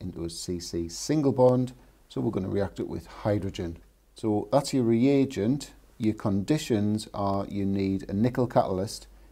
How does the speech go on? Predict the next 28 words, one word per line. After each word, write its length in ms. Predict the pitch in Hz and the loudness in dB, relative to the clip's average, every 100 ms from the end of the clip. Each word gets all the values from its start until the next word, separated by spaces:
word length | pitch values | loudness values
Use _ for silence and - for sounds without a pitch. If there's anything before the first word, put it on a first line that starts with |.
| _ | _
You 140 | - - | -12 0
also 380 | 135 151 151 120 | 2 2 2 2
need 240 | 110 107 | 4 4
a 60 | 101 | 2
temperature 480 | - 117 104 - | 0 -2 -4 -4
of 60 | 104 | -2
about 300 | 104 104 - | 0 0 0
one 180 | - 98 | -6 -4
hundred 240 | 104 101 | -4 -2
and 120 | 98 | -6
fifty 320 | - 110 - 90 | -4 -6 -6 -6
degrees, 500 | 92 - 101 90 90 | -6 -2 0 0 -4
but 180 | 98 - - - | -8 -8 -16 -16
that's 220 | - 95 - | -12 -10 -6
not 180 | 98 - | -6 -6
often 360 | 92 - 87 | -10 -8 -6
required 420 | 87 87 95 90 87 | -6 -6 -2 -2 -2
in 100 | 87 | -4
the 60 | |
mass 240 | 87 82 - | -4 -6 -8
scheme. 260 | - 85 | -8 -4
But 120 | 85 | 4
I'm 100 | 135 | 6
gonna 120 | 135 127 | 8 4
put 200 | 123 104 | 0 -4
it 120 | - | -4
down 240 | 85 82 | -6 -6
anyway. 420 | 80 76 78 76 | -8 -10 -10 -12